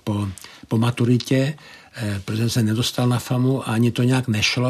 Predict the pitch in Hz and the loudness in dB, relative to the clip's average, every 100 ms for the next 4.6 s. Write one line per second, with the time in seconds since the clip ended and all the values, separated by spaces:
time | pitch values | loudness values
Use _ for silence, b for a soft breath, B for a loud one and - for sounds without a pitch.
0 | 127 127 117 - 113 117 120 117 110 120 | 2 0 0 -2 -2 0 0 -2 -2 0
1 | 117 123 127 113 - - 98 98 - 95 | 0 0 0 -2 -4 -6 -6 -4 -6 -6
2 | 98 95 104 98 113 117 117 107 113 - | -6 -4 -6 -4 -2 0 -2 0 0 2
3 | 127 123 B B B - 110 - 120 127 | 2 2 B B B -4 -2 2 4 4
4 | 104 113 120 - 127 123 | 4 2 0 0 0 0